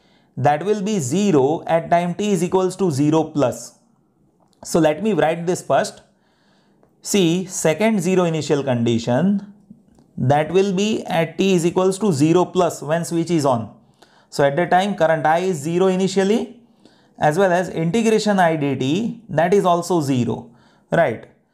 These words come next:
Now, you see, if you apply that in this equation, this is very essential, right?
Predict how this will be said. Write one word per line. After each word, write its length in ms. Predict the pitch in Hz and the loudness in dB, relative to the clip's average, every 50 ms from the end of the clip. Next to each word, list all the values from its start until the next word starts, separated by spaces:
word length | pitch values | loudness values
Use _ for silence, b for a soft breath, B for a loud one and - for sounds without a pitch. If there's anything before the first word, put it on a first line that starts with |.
| _ _ _ _ _ _ | _ _ _ _ _ _
Now, 640 | 175 185 214 208 180 160 165 180 214 226 208 - - - _ _ _ _ _ _ _ _ | -2 0 0 2 0 0 0 -2 -2 -4 -6 -8 -14 -20 _ _ _ _ _ _ _ _
you 220 | - 165 190 202 | -2 2 2 2
see, 360 | 196 196 196 175 175 185 - 165 | 4 2 2 0 0 0 0 -2
if 140 | 160 - | -2 2
you 120 | 190 196 175 | 2 2 2
apply 360 | 156 156 - 202 208 208 208 | 2 0 0 -2 0 0 2
that 440 | 185 180 156 127 117 - - - - _ _ _ _ _ _ _ _ | 2 2 0 0 -2 -6 -12 -16 -20 _ _ _ _ _ _ _ _
in 180 | 165 170 170 165 | -2 -2 0 2
this 180 | 185 190 151 | 2 2 2
equation, 720 | 180 175 - 175 180 190 185 180 - 143 120 117 117 113 | 0 -2 0 2 2 2 2 2 -2 -4 -6 -6 -8 -4
this 140 | 131 156 156 175 | -2 -2 0 0
is 140 | 175 143 | 0 0
very 260 | 135 147 160 175 185 170 | 2 0 2 2 2 0
essential, 600 | 160 165 - 175 175 170 - - 139 117 117 - b b b b b b b b b b | 0 -2 -2 -2 -2 -2 -2 -2 -4 -4 -4 -6 b b b b b b b b b b
right? 400 | - - 170 151 120 113 - - | 0 2 2 2 0 -2 -8 -14